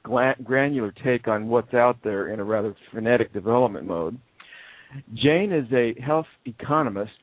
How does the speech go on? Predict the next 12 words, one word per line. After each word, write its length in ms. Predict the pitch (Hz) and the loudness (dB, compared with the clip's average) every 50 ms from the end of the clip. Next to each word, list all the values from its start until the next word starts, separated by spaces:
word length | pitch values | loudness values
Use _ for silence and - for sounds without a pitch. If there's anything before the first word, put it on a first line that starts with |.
| _ | _
and 380 | - 113 113 113 110 110 110 - - | -2 -2 0 0 0 -2 -4 -8 -10
management 600 | 104 110 120 139 160 180 185 - - 110 95 - | -4 0 4 4 4 4 2 0 -4 -8 -8 -8
consultant 640 | 120 120 110 - 123 120 110 104 - 107 117 113 - | -8 -10 -4 0 2 4 4 4 2 -2 -10 -6 0
that 180 | - 107 101 - - - - | 2 2 2 2 0 -2 2
serves 300 | 139 127 127 139 131 - - | 4 4 4 4 2 0 -6
clients 600 | - - - 139 131 127 117 107 98 107 117 - - | -6 0 4 6 6 6 6 4 2 -2 -4 -6 -4
at 240 | 101 107 107 101 - | -2 -2 -2 -2 -4
the 180 | 107 101 95 - - | -6 -8 -6 -4 -2
intersection 680 | 135 147 - - 147 - - 135 135 - - - 131 117 | -2 -2 -2 -4 -6 0 2 2 2 0 -2 -8 -8 -8
of 80 | 98 | -8
health 260 | 95 98 120 123 127 - - | -4 -2 0 0 -2 -2 -6
and 100 | 117 | -12